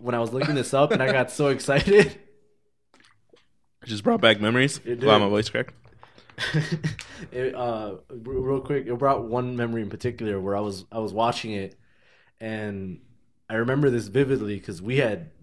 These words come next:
Speaker 1: just vacuumed. I had just finished vacuuming the living room.
Speaker 2: Yeah.
Speaker 1: And, uh, somebody, he came over in between his classes 'cause our apartment was, you know, right next to campus. It was,
Speaker 2: Mm-hmm.
Speaker 1: like, maybe a two-minute walk.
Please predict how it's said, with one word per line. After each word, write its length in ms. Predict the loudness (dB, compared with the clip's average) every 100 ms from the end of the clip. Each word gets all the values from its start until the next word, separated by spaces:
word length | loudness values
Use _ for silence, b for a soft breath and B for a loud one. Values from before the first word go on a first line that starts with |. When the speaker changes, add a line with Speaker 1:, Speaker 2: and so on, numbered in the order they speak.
| -20
Speaker 1:
just 400 | -4 0 0 0
vacuumed. 500 | -4 -4 -6 -14 -12 0
I 140 | 2
had 240 | 2 -4
just 360 | -4 -2 -2 -4
finished 280 | -6 -6 -8
vacuuming 560 | -10 -10 -10 -10 -10 -8
the 60 |
living 320 | -8 -8 -10
room. 240 | -10 -12 -16 _
Speaker 2:
Yeah. 240 | 0 0 0 b b -12
Speaker 1:
And, 420 | -8 -6 -6 -6
uh, 240 | -6 -8
somebody, 560 | -8 -6 -2 -2 -2 -4
he 180 | -6 -6
came 220 | -4 0
over 400 | 2 4 2 2
in 160 | 0 -6
between 240 | -6 -4
his 100 | -6
classes 560 | -6 -6 -6 -6 -8 -10
'cause 380 | -10 -10 -14 -20 _ -10
our 380 | -6 -4 -4 -6
apartment 460 | -4 -4 -2 -6
was, 340 | -6 -8 -12 -20 -20 -20 _ -12
you 120 | -10
know, 60 | -10 -2
right 200 | -2 -2
next 180 | -8 -10
to 60 |
campus. 480 | -8 -6 -8 -16 -20 -20 _ -4
It 80 | 0
was, 80 |
Speaker 2:
Mm-hmm. 60 | 0
Speaker 1:
like, 140 | -2 -6
maybe 300 | -6 -6 -6
a 40 |
two-minute 400 | -6 -6 -6 -8
walk. 320 | -8 -10 -14